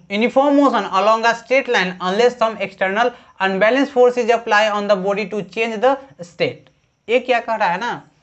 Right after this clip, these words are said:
कि अगर कोई ऑब्जेक्ट रेस्ट में है, जो हम समझाएं वही कह रहा है। अगर कोई ऑब्जेक्ट रेस्ट में है तो वो रेस्ट में ही रहेगा। अगर कोई ऑब्जेक्ट यूनिफॉर्म मोशन से स्ट्रेट लाइन में मूव कर रहा है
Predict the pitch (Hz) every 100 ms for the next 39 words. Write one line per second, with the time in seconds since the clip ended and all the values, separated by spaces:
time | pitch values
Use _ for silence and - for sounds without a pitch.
0 | _ _ _ _ _ _ _ 247 - 202
1 | 226 285 285 269 247 202 240 247 - _
2 | _ _ _ _ _ 180 302 294 262 220
3 | 156 113 - 160 202 208 220 233 262 254
4 | 285 277 202 185 208 196 233 262 247 226
5 | 269 254 269 285 269 254 240 151 - _
6 | 180 202 277 277 269 269 226 196 165 185
7 | 196 220 214 233 - _ _ 185 202 180
8 | 240 262 247 247 254 254 247 - 254 247
9 | 240 240 240 254 226 220 196 170 156 139